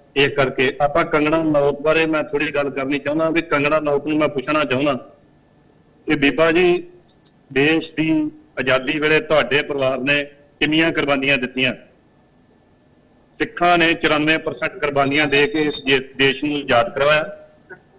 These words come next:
ਆਪਾਂ ਹਮੇਸ਼ਾ ਹੀ ਭਾਈਚਾਰਕ ਸਾਂਝ ਦੇ,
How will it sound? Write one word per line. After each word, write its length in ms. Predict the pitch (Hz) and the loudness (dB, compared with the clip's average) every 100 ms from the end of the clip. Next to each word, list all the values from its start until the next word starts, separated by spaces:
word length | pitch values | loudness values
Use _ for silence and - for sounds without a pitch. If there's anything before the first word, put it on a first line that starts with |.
| _ _ - - | _ _ -18 -10
ਆਪਾਂ 400 | 143 151 165 165 | -8 -2 2 4
ਹਮੇਸ਼ਾ 420 | 151 135 160 165 | 4 4 4 2
ਹੀ 380 | 139 147 139 - - _ _ - - _ - _ | 4 4 2 -2 -14 _ _ -20 -20 _ -20 _
ਭਾਈਚਾਰਕ 580 | 147 139 123 135 143 135 | 0 0 2 0 0 -4
ਸਾਂਝ 540 | - 135 165 - - | -6 -2 -2 -4 -6
ਦੇ, 200 | 160 160 | -2 -2